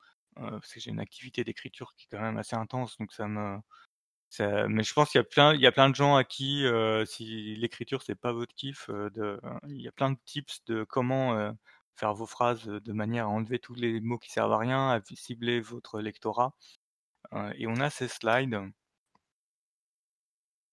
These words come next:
Et à la fin, il nous file une, heu, une checklist de quand lui, il ouvre un, un threat report, heu, qu'est-ce qu'il y a, heu,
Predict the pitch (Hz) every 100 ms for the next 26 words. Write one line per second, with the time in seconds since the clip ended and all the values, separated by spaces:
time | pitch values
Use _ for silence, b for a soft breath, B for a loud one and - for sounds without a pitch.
0 | _ _ - 120 127 117 - 135 143 160
1 | 160 131 120 - 151 147 123 117 110 107
2 | 104 120 123 _ b _ _ _ _ _
3 | - 123 - 135 - 160 - - _ 135
4 | 143 156 - 143 131 - 139 160 147 156
5 | 165 139 117 107 - b b - 117 117
6 | 113 107 107 - - 123 - 135 135 -
7 | 139 151 - 127 120 117 113 - 139 -
8 | - 123 131 143 151 - b _ _ -
9 | 120 117